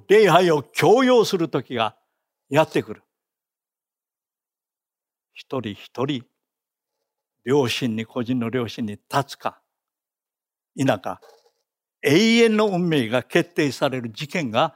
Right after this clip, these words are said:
間もなく来るんです。この現代の真理、黙示録十四章の六節から十二節まで、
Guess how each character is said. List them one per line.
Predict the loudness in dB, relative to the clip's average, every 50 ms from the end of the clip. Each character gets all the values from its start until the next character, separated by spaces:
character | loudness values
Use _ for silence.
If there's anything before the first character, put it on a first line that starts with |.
| _ _ _ _ -8
間 | -4 -4 -2
も | -2 0 0
な | -2 -2 -4
く | -4 -8 -8 -8 -10 _ _ _ _ _ _ _ _ _ _ _
来 | _ _ -14 -12
る | -12
ん | -12 -14
で | -16 -20
す。 | -20 -20 -20 _ _ _ _ _ _ _ _ _ _ _ _ _ _ _ _ _ _ _ _ _ _ _ _ _ _ _ _ _ _ _ _ _ _ _ _ _ _ _ _ _ _ _ _ _ _ _ _ _ _ _ _ _ _ _ _ _ _ _ _ _ _ _ _ _ _ _ _ _ _ _ _ _ _ _ _ _
こ | _ -8 -6 -4
の | -4 -4
現 | -4 -4 -4 -4 -2 -2
代 | -2 -4 -4
の | -6 -8
真 | -10 -8 -6 -6 -6 -4
理、 | -4 -4 -4
黙 | -4 -6 -8 -8 -6
示 | -6 -6
録 | -6 -6 -10
十 | -8 -6 -6
四 | -4 -4 -4 -4
章 | -6 -8 -8
の | -6
六 | -6 -8 -8 -8 -8
節 | -10 -10 -10
か | -10 -12
ら | -12 -10
十 | -8 -6 -4
二 | -4 -6
節 | -8 -10 -14 -14 -12 -12
ま | -12 -8
で、 | -6 -6 -6 -8